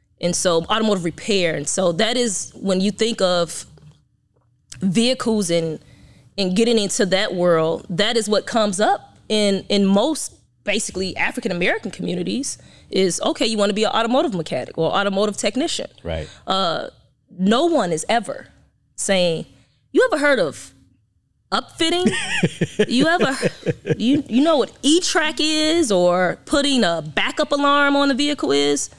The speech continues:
Speaker 1: Um, it's not discussed 'cause we are unaware of it.
Speaker 2: Right.
Speaker 1: We, if you're not in that world, you would have no idea how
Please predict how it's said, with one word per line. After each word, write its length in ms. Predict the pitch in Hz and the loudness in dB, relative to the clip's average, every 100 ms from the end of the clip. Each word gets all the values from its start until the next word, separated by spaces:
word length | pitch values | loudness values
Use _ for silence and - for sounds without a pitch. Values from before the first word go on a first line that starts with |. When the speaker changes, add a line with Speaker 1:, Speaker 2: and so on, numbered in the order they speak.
| - - - - - | -20 -20 -20 -20 -6
Speaker 1:
Um, 540 | 196 190 185 185 - - _ - | -4 -2 -2 -4 -6 -12 _ -16
it's 360 | - - 262 - | -12 -4 -2 0
not 220 | 294 285 | 0 0
discussed 640 | 214 - 415 523 208 - | -4 -2 0 2 0 -6
'cause 360 | - 220 196 - _ _ 233 | -4 -2 -4 -10 _ _ -4
we 260 | 226 262 302 | 2 4 4
are 80 | - | 2
unaware 640 | 262 233 208 240 415 508 | 2 2 2 2 4 2
of 200 | 175 76 | 2 -2
it. 160 | - - - | -8 -12 -18
Speaker 2:
Right. 380 | - 92 90 - - _ | -8 -4 -4 -6 -14 _
Speaker 1:
We, 200 | 202 240 | 0 0
if 380 | 269 - - 220 | 0 -2 -2 0
you're 200 | 214 311 | 2 2
not 260 | 311 277 - | 2 0 0
in 220 | - 285 | 2 4
that 220 | 208 180 - | 4 2 0
world, 760 | 180 233 311 185 156 147 - - | 2 4 4 2 2 -2 -6 -8
you 280 | 190 202 285 | -2 2 4
would 120 | 311 | 4
have 220 | 247 214 185 | 2 -2 0
no 320 | 180 220 254 | 0 2 2
idea 600 | 233 208 160 240 233 190 | 0 -2 -2 0 0 0
how 460 | 196 180 180 175 | 0 0 -2 -4